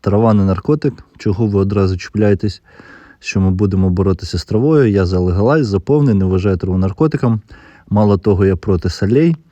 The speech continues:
Вся ця акція направлена проти солей, дочекайтесь вже результату». Тут дуже цікаво почитати і, е, коментарі, і те, що Стас розказував, тут можна подивитись.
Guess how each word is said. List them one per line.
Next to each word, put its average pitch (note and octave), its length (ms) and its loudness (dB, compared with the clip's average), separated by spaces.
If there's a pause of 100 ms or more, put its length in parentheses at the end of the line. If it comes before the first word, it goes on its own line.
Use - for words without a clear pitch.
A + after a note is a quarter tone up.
(380)
Вся A2+ 220 0
ця G2+ 240 -2
акція F#2+ 220 -2
направлена F#2+ 480 0
проти F2 320 -4
солей, C3+ 320 0
дочекайтесь A2 520 -4
вже F#2+ 160 -2
результату». F#2+ 580 -4 (1040)
Тут G#2 160 -2
дуже F2+ 220 -2
цікаво G#2 320 0
почитати G2 540 -4 (560)
і, A2 600 4
е, F#2 460 2
коментарі, C3+ 720 0 (500)
і A2+ 120 -2
те, G#2+ 140 0
що G2+ 160 -2
Стас D#3 340 -2
розказував, A#2 540 0
тут - 160 -8
можна G#2+ 320 2
подивитись. G2 720 -2